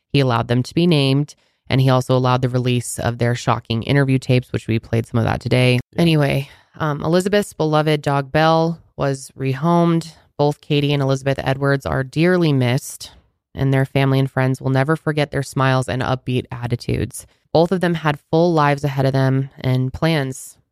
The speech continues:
Speaker 2: Yeah.
Speaker 1: And sadly, their lives were senselessly cut short. It was just so incredibly unnecessary.
Speaker 2: For
Speaker 1: Here's
Speaker 2: what?
Speaker 1: a
Speaker 2: For what?
Speaker 1: I know.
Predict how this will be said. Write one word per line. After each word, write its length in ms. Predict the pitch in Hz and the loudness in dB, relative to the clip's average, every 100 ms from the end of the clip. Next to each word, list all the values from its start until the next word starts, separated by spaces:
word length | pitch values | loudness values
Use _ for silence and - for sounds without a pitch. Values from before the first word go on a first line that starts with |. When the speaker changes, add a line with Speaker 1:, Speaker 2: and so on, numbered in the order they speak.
| _ - | _ -6
Speaker 2:
Yeah. 200 | 123 123 - _ _ _ _ _ _ _ - | -6 -6 -12 _ _ _ _ _ _ _ -12
Speaker 1:
And 80 | 165 | -4
sadly, 520 | 143 147 151 151 156 - _ | 0 2 2 2 -2 -8 _
their 280 | 139 139 147 | 0 0 0
lives 380 | 147 139 143 - | -2 0 0 -2
were 80 | 139 | -6
senselessly 760 | - 143 139 - 131 - 131 | -4 -4 -2 -4 -4 0 -2
cut 300 | - 131 - | 0 -4 -4
short. 480 | - - - 82 - _ - | -4 -2 0 0 -4 _ -8
It 80 | - | -4
was 140 | 151 | -4
just 520 | - 151 - - - | -4 -6 -8 -14 -16
so 300 | - - 160 | -10 0 2
incredibly 480 | 147 143 135 - 143 | 2 0 -2 0 0
unnecessary. 960 | 76 78 160 - 139 139 135 139 143 - _ _ _ | 0 -2 -2 -4 -2 -2 0 0 -2 -4 _ _ _
Speaker 2:
For 100 | 120 | 2
Speaker 1:
Here's 140 | 185 | 4
Speaker 2:
what? 200 | 185 160 | 4 2
Speaker 1:
a 260 | 147 143 151 - | 2 0 -4 -8
Speaker 2:
For 140 | 120 101 | -4 -2
what? 320 | 87 71 - _ | -2 -4 -8 _
Speaker 1:
I 100 | 73 | -6
know. 260 | 71 76 82 | -4 -6 -8